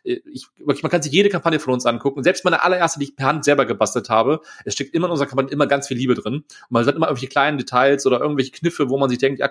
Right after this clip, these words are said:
cool, da hat sich jemand wirklich Gedanken gemacht irgendwie“ oder so. Und, ähm, ich finde, das ist auch etwas, was, ähm, was Bäcker sehen. Also, es gibt ja immer so, so bestimmte Dinge, worauf die Leute achten, ne? Also, es gibt ja auch so, so, so, oder Warnungen,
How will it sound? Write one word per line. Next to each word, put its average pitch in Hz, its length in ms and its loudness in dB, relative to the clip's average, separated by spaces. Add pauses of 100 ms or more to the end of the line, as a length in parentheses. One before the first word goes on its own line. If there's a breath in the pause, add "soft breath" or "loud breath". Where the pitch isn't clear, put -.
cool, 185 100 0
da 180 80 6
hat 139 80 -2
sich 131 80 -4
jemand 131 180 -2
wirklich - 140 -14
Gedanken 139 320 0
gemacht 104 260 -6
irgendwie“ 101 220 -4
oder 98 180 -2
so. 131 220 -2 (360 loud breath)
Und, 127 400 -2
ähm, 127 280 -2 (180 loud breath)
ich 123 140 -6
finde, 180 160 0
das 160 180 2
ist - 160 -8
auch 147 60 -8
etwas, 147 340 -2
was, 135 380 0
ähm, 127 460 0
was 117 200 -6
Bäcker 139 240 2
sehen. 104 420 0
Also, 107 300 -2 (240 loud breath)
es - 140 -10
gibt - 100 -8
ja 127 80 4
immer 131 160 4
so, 120 240 6
so 113 420 0 (120)
bestimmte 127 260 -2
Dinge, 139 300 2
worauf 123 240 -2
die - 100 -8
Leute 120 220 2
achten, 147 400 -4
ne? 123 80 0
Also, 110 180 0
es 104 160 -12
gibt - 120 -6
ja 107 60 4
auch 98 40 -6
so, 101 100 -14
so, 104 180 -6
so, 110 280 -6
oder 113 340 0
Warnungen, 147 400 2